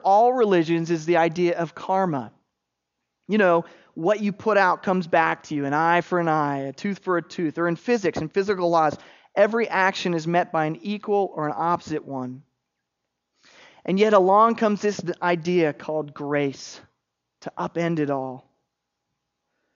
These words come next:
Love interrupts, if you like, the consequences of your actions, which in my case is very good news indeed,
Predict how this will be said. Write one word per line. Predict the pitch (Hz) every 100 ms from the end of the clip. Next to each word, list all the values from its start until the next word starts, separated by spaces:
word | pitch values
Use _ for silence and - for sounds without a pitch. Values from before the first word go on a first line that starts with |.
| _ _ _ _
Love | - 160 233 247 185 151 -
interrupts, | 202 202 180 180 151 127 - - - _ _ _ -
if | 151 160
you | 151
like, | 147 139 - - _ _ _
the | 151
consequences | - 196 208 202 175 - 165 156 160 151
of | 143
your | 156 175
actions, | 170 151 147 - 139 127 - _ _ _ _ _ -
which | 170 190
in | 170
my | 165 190 208
case | - 170 151 151
is | 131
very | 139 147 160 170 165
good | 160 151
news | 147 151 143 135 127
indeed, | 139 131 143 135 127